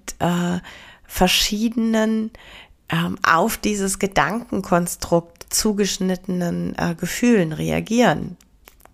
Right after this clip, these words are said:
Und, ähm, das ist einfach für die Beziehung zwischen Hüter und Katze und, äh, für die sichere Bindung der beiden echt einfach Gift.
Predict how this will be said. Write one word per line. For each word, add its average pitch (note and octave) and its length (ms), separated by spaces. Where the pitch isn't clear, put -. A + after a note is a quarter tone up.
Und, F3 520
ähm, F3 440
das F3 280
ist - 540
einfach F#3+ 420
für - 180
die F#3 120
Beziehung F#3+ 880
zwischen F#3 540
Hüter G3 520
und - 200
Katze F#3+ 720
und, F3+ 380
äh, F3+ 220
für - 200
die F#3 360
sichere - 480
Bindung G3 540
der E3+ 160
beiden F#3+ 600
echt - 380
einfach F3 480
Gift. - 640